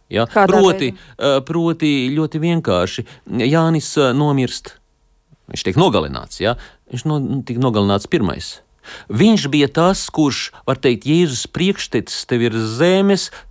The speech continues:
Speaker 1: Viņš sludināja, ka nāks tuliņ Mesija, ka Mesija jau ir šeit klāt, "Sagatavojiet savas sirdis." Un tā kā Jāni nogalina, tad kur tad viņš ierodās? Viņš iero-, viņš ir, mm, starp pāriem mirušajiem,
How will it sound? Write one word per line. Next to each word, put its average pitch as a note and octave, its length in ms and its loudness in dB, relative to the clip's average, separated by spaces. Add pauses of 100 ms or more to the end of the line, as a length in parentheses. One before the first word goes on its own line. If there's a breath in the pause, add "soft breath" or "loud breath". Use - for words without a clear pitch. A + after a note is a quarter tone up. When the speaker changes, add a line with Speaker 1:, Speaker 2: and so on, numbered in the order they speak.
Speaker 1:
Viņš D#3 240 2
sludināja, G#2+ 680 4
ka D3 80 0
nāks G#3 340 2
tuliņ G3 220 0
Mesija, A3 440 -2
ka B2+ 120 0
Mesija C3+ 500 0
jau A#2+ 80 0
ir A#2+ 80 0
šeit C3 300 -4
klāt, F#3+ 320 2
"Sagatavojiet A#2+ 760 -2
savas D3+ 320 -2
sirdis." G3+ 560 -2 (500 loud breath)
Un C3+ 120 -2
tā D3+ 100 -2
kā D#3 160 -2
Jāni E3 460 2
nogalina, F2+ 840 -2 (260 loud breath)
tad - 140 -2
kur - 120 4
tad F#2 160 0
viņš G2+ 260 0
ierodās? F2 560 2
Viņš F3+ 180 2
iero-, G#3 240 4
viņš G#3+ 200 0
ir, A#3 80 2
mm, F#2 920 -8
starp G#3+ 320 0
pāriem C4 400 4
mirušajiem, F2 800 -2